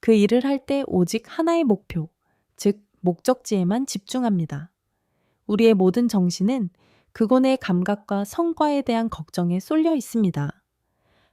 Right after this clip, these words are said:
바로 이 과도한 집중이 압박감을 만들고 우리를 더욱 통제불능의 상태로 몰아넣습니다. 이 분석 및 이점. 대신에 선생님의 집중력을 다른 곳으로 돌려보십시오.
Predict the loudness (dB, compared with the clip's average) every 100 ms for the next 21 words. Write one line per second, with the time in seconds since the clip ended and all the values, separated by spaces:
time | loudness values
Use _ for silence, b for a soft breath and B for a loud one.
0 | -4 2 6 6 4 0 2 4 2 0
1 | -6 -2 0 0 0 -2 0 0 2 0
2 | 2 2 0 -2 -2 -2 -2 -6 _ _
3 | _ -4 2 4 2 2 2 2 0 -2
4 | 0 2 2 2 0 2 0 -2 -4 -2
5 | -2 -4 -4 0 2 2 0 -2 -2 -2
6 | -2 -6 -10 _ _ _ _ 4 4 6
7 | 4 6 6 4 2 0 0 -2 -4 _
8 | _ _ _ _ _ _ -2 0 2 0
9 | 0 -2 -2 0 0 0 0 -2 -6 -4
10 | 0 0 -2 -4 -4 -2 0 2 0 0
11 | 0 2 2 0 -2 -8 -10 -10 -10